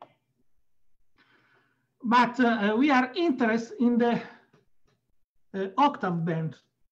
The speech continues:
from, uh, from one hundred twenty-five to eight.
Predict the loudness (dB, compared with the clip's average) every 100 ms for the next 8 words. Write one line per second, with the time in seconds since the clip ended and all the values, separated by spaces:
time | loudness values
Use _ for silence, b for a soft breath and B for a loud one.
0 | _ _ _ _ _ _ _ _ _ _
1 | _ -6 2 4 4 2 -4 b b b
2 | b _ _ _ _ _ _ -6 -4 -2
3 | -4 -4 -4 -6 -8 -12 -18 _ _ -2
4 | 2 2 2 4 4 4 2 -2 -4 -2
5 | 0 0 0 2 2 0 -4 -2 -2 -2
6 | -10 _ _ _ _ -4 -4 -4 -12